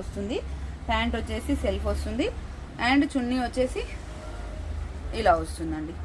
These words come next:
ఓకే, ప్రైస్ రేంజ్ వచ్చేసి ఫోర్టీన్ హండ్రెడ్ రూపీస్, త్రీ, ఫోర్, ఫైవ్ ఎక్స్ఎల్ అవైలబుల్. అందులోనే మనకి ఇంకో కలర్ కూడా అవైలబుల్ ఉంది, రెడ్ మెరూన్ ఉంటుంది కదా, పింకిష్ మెరూన్ మిక్స్ లాగా ఉంది. వర్క్ అయితే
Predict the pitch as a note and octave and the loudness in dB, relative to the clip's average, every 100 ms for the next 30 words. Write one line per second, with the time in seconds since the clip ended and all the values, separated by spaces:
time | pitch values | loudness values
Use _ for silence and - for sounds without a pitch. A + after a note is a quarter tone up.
0 | - - - - - F#3+ D#4 A#4 - - | -8 -6 -6 -8 -6 -6 -2 -4 -4 -10
1 | - - - - A3 B3 B3+ C4+ B3+ A3 | -8 -10 -6 2 2 4 2 2 2 0
2 | A#3+ A#3 - F4 E4+ - - - - - | -2 -4 -2 0 0 -2 -8 -8 -8 -6
3 | - - - - - - - - - - | -8 -6 -8 -8 -10 -10 -10 -8 -10 -10
4 | - - C4+ B3+ C#4+ C#4 B3+ A#3+ A#3 A#3+ | -12 2 4 6 6 4 4 0 -2 -2
5 | E4 B4 - - - - - - C4 B3+ | -2 -2 -4 -12 -12 -12 -12 -2 0 2
6 | A#3+ - A3 G#3 G#3 C#4+ C#4+ G#3 F3 F3 | 2 4 2 2 -2 2 4 4 2 0
7 | D#3+ - - - A#3 B3+ C#4 C4+ C#4 B3 | -4 -6 -12 -6 -4 0 2 2 2 0
8 | B3+ A3+ A#3 B3+ B3 A3 A3 G#3+ G3+ G3+ | -4 -6 -4 -2 2 2 2 0 2 2
9 | G3 F#3 G3 A3 C4+ G#3 G#3 B3 B3 A#3 | -2 -4 -4 -2 0 0 4 6 6 4
10 | G#3+ G#3+ F#3+ F#3+ G3 C4 C4 B3 C4 C#4+ | -4 -8 -6 -2 0 -2 -4 -4 2 2
11 | C#4+ C4+ G#3+ G#3+ G#3 G#3+ - A#3 G#3+ G#3 | 2 2 2 0 -4 -6 -2 4 6 6
12 | G3+ F#3 F#3+ F4+ - - - - - F#3+ | 4 2 2 2 2 -4 -12 -12 -2 10
13 | G#3+ A#3 D4+ C4+ A3 | 12 12 10 10 10